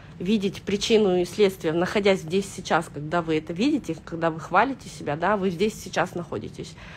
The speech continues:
У вас есть энергия, да, она дальше преобразуется в новые шаги, в какие-то новые планы, все хорошо происходит. Но если утром вы встали не с той ноги, начинаете уже, блин, на все злиться, критиковать,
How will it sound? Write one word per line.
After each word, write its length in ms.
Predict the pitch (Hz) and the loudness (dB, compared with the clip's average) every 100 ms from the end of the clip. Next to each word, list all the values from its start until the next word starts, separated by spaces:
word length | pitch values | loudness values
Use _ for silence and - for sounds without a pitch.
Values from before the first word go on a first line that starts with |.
| - - | -16 -8
У 40 | 175 | 2
вас 180 | 214 - | 2 4
есть 280 | 233 - | 0 2
энергия, 440 | 202 202 180 147 143 | 4 4 4 0 0
да, 280 | 196 214 196 | 2 2 2
она 160 | 202 | 2
дальше 320 | 196 226 - | 4 2 0
преобразуется 760 | - 202 190 202 190 208 214 196 | -2 -2 0 -2 -2 -4 -2 -2
в 60 | 185 | 0
новые 300 | 190 202 208 | 0 2 -2
шаги, 360 | - 208 190 | -2 -4 -2
в 60 | 202 | -4
какие-то 240 | - 196 196 | -6 -6 -2
новые 300 | 202 202 202 | 0 0 0
планы, 380 | 190 175 180 | 4 4 4
все 320 | 160 - 220 208 | -2 -4 -2 -2
хорошо 380 | - 175 - | -4 -4 -6
происходит. 460 | 143 143 - 117 113 - - - - - - - - | -8 -8 -8 -6 -6 -10 -18 -18 -18 -20 -20 -14 4
Но 200 | 214 226 | 8 8
если 200 | 233 240 | 8 6
утром 360 | 240 214 196 | 4 6 6
вы 80 | 190 | 6
встали 280 | 190 208 190 | 4 4 6
не 120 | 175 | 4
с 60 | 185 | 0
той 180 | 190 175 | 0 2
ноги, 300 | 175 175 185 | 2 0 -2
начинаете 680 | 156 - 180 180 156 147 | -2 2 6 6 4 -2
уже, 360 | 139 156 175 151 | -6 -2 0 2
блин, 500 | 147 151 165 165 147 | 0 0 0 0 0
на 80 | 143 | -2
все 280 | - 185 | -2 -2
злиться, 640 | 156 147 180 294 - 165 170 - - | -2 0 2 2 0 -6 -8 -14 -12
критиковать, 760 | 139 - - 156 220 311 | -10 -10 -4 0 2 0